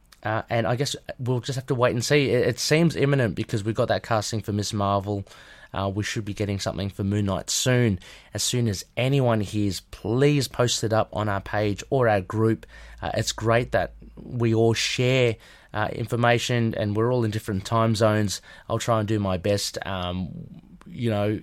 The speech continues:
in the future here in <laughs> Australia. Uh, but, uh, if anyone else, uh, gets some, gets, catches wind of news, just post it up, uh, and, and share it around, and let's get a healthy discussion happening.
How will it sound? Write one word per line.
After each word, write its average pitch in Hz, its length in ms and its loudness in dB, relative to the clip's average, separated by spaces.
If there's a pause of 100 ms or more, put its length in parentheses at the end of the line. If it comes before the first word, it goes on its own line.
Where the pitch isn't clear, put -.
in 120 160 -2
the 101 80 0
future 117 340 -4
here 107 340 0
in 104 100 0
<laughs> 104 60 2
Australia. 131 680 6 (360)
Uh, 101 280 0 (140)
but, 110 380 4
uh, 110 200 4
if 110 100 0
anyone 113 300 0
else, - 380 -2 (140)
uh, 76 180 -4
gets - 260 -8
some, 104 260 -2 (220)
gets, - 400 -6
catches 117 340 -6
wind 120 300 0
of 104 120 -2
news, 117 380 2 (220)
just - 200 -6
post 151 220 0
it 123 100 0
up, 131 180 -2 (240)
uh, 104 260 -6
and, 110 200 -2
and 110 160 -2
share 113 300 0
it - 60 -2
around, 110 400 2
and 92 200 -2 (220)
let's 113 160 -4
get 110 140 0
a 95 60 0
healthy 101 360 -4
discussion - 480 -6
happening. 87 400 -6